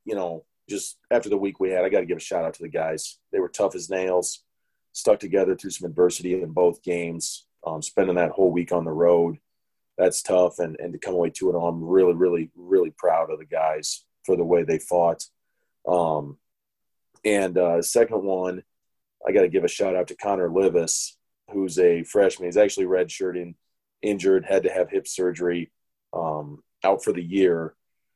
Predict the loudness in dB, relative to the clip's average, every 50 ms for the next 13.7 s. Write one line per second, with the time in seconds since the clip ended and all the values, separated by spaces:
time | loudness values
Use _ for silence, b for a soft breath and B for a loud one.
0 | _ _ _ _ 2 4 4 4 4 2 2 2 2 2 0 2 2 2 2 2
1 | -2 -6 -8 -8 -8 -12 -8 -8 -2 0 0 0 -2 -6 -6 0 0 2 2 2
2 | 0 -2 -2 -4 -6 -6 -6 -6 -8 -8 _ _ _ _ -4 -4 -4 -2 -6 -2
3 | 0 2 2 2 2 2 2 4 4 2 0 0 -4 -6 -8 -8 -6 -4 -6 -6
4 | -4 -2 -2 -2 0 -2 -4 -8 -8 -10 -14 _ _ _ _ _ _ _ _ _
5 | _ _ 2 6 6 6 6 4 2 b b b b -2 -2 -2 -2 -6 -6 -6
6 | -6 -8 -6 -6 -6 -8 -2 2 2 2 2 2 -8 -6 2 2 2 2 2 -4
7 | -6 -6 -6 -8 -4 -2 -2 -2 -2 -4 0 2 2 2 2 0 -6 -6 -4 -4
8 | -2 0 0 0 0 -2 -4 -4 -6 -8 -8 -8 _ _ -14 -4 -2 0 0 0
9 | -2 -4 _ _ _ _ _ _ _ _ -2 0 0 0 0 -4 -4 -6 -6 -2
10 | -2 -2 0 0 0 2 2 0 0 0 -8 -6 -2 -2 -2 -2 -4 -6 -8 -6
11 | -6 -8 -10 b b b b b b b b b b -2 0 0 2 0 0 0
12 | -2 -2 -2 0 2 2 4 6 6 6 6 6 6 6 4 2 -2 -8 -6 -4
13 | -4 -4 -4 -4 -2 -2 -2 -2 -2 -4 -6 -10 -12